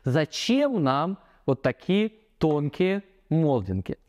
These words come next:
Во-первых, они дают уникальный графический рисунок. Они сами по себе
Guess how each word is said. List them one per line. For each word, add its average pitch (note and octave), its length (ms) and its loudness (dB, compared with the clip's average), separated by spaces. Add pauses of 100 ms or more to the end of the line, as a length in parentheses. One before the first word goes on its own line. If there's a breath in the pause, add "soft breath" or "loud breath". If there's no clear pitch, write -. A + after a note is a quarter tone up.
(260 loud breath)
Во-первых, A#3+ 580 0
они C#3 160 0
дают C3+ 300 0
уникальный D#3+ 640 0
графический D3 880 -2
рисунок. D#3 680 0 (160 loud breath)
Они G3 180 2
сами G3+ 360 0
по G3+ 160 0
себе G3+ 600 2